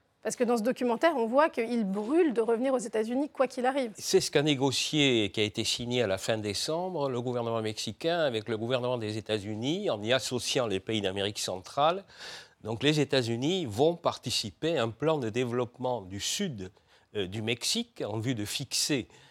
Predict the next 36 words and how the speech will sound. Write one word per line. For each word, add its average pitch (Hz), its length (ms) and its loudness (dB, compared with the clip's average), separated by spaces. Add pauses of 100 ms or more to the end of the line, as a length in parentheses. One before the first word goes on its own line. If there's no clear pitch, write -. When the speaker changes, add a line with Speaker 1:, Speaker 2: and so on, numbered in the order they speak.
(180)
Speaker 2:
euh, 98 220 -4
et 95 60 -2
de 107 80 -6
créer 147 260 4
des 117 200 2
emplois, 131 440 2
hein, 135 60 -2
pour - 220 -8
fixer - 440 -2
les 113 140 0
migrants 120 320 -2
potentiels 117 560 0
mexicains, 123 560 -4
mais 104 160 0
essentiellement 113 880 -2 (120)
aujourd'hui, 110 600 -4
au 95 80 -6
jour 113 180 -2
d'aujourd'hui, 104 540 -4 (280)
centra-américains. 135 1000 0 (320)
Et 120 80 0
il 127 60 4
y 113 80 2
aura 131 120 6
également 139 440 4
un 113 180 0
programme 127 560 0
d'aide 110 400 0
des 110 240 -2
États-Unis 110 760 -2 (1000)
pour 160 140 2
le 139 100 0
Salvador, 117 720 2
pour 135 200 -2
le 127 80 -2
Honduras 113 800 0